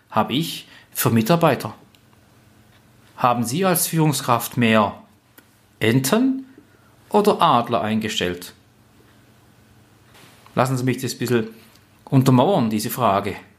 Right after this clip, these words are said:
Haben Sie Mitarbeiter, die sagen: „Das kann ich mir nicht leisten?“ Oder fragen Sie sich: „Wie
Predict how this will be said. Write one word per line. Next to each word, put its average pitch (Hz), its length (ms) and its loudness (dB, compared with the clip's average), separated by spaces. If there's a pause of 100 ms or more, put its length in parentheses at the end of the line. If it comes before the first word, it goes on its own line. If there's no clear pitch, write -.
(1200)
Haben 131 240 0
Sie 120 100 -2
Mitarbeiter, 156 500 0
die 120 120 -6
sagen: 113 560 -2 (440)
„Das 110 200 -6
kann 131 200 0
ich 120 120 -8
mir 123 120 -8
nicht 123 140 -8
leisten?“ 135 840 2 (1120)
Oder 151 160 4
fragen 131 400 0
Sie 127 80 -4
sich: 120 380 -4 (100)
„Wie 175 440 2